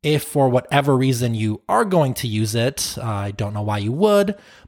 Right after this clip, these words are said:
but remember to schedule benzos along with it. I've seen things like diazepam, ten to twenty milligrams every six hours, in addition to nurse-driven, as-needed benzos based on C W A scores.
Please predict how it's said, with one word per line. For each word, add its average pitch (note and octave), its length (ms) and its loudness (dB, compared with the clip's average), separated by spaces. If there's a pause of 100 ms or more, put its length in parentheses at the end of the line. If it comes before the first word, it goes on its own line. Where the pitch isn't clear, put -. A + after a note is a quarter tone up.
but D#3 100 2
remember D#3+ 480 2
to F#3 140 -2
schedule D3 460 0
benzos C3+ 580 0
along A2 400 0
with E3+ 240 0
it. - 180 -10 (340)
I've A#2+ 220 -4
seen A#2+ 240 -4
things A#2+ 240 -2
like A2 200 -2
diazepam, A#2 800 0 (360)
ten E3 220 2
to D3+ 100 0
twenty C#3+ 280 0
milligrams B2+ 640 0
every D3+ 260 2
six - 280 -2
hours, A#2+ 540 2 (440)
in G3+ 180 4
addition D#3+ 440 2
to B2 140 -2
nurse-driven, C3 720 0 (220)
as-needed C3+ 560 0
benzos A#2+ 500 2
based G#2+ 260 -4
on G2+ 120 -4
C - 140 -4
W F#3 140 0
A - 60 -4
scores. - 460 -10